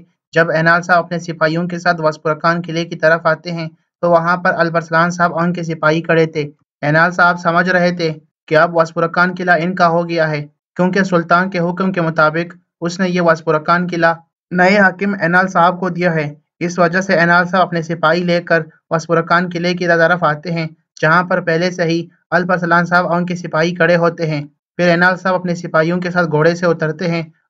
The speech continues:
और अल परसलान साहब और उनके सिपाहियों के करीब आते हैं। एनाल साहब गुस्से में अल परसलान से कहता है,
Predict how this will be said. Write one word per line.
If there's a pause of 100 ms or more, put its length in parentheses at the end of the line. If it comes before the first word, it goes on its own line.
और (440)
अल
परसलान
साहब
और
उनके
सिपाहियों
के
करीब
आते
हैं। (320)
एनाल
साहब
गुस्से
में
अल
परसलान
से
कहता
है,